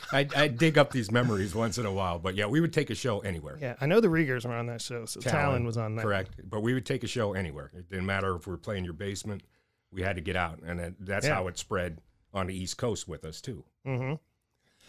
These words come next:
Speaker 2: Well,
Speaker 1: Like
Speaker 2: before all that, we'll talk about, uh, My Three Scum especially, 'cause I think that's the, you know, the band I saw the most, and you're probably most known for. But the, um,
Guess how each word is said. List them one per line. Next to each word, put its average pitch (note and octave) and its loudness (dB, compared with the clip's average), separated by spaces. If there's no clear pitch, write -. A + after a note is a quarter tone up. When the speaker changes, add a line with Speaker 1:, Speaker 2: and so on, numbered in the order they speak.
Speaker 2:
Well, F3+ -2
Speaker 1:
Like F#3+ 2
Speaker 2:
before A#3+ 2
all D3+ 2
that, B2 -4
we'll F3+ -4
talk E3 -2
about, B2+ -8
uh, B2+ -6
My B2 -4
Three B2 -6
Scum C3 0
especially, A2+ -2
'cause A#2 -6
I A#2+ -2
think B2 -4
that's A#2+ -4
the, A2+ -6
you B2 -8
know, A2 -4
the A2 -4
band A2+ 0
I B2+ 0
saw A#2+ -2
the A2+ -8
most, A#2 -2
and A#2 -8
you're A#2 -6
probably A#2 -2
most A#2 -2
known A2+ -2
for. A2+ -4
But A2+ -4
the, B2+ 0
um, A#2 2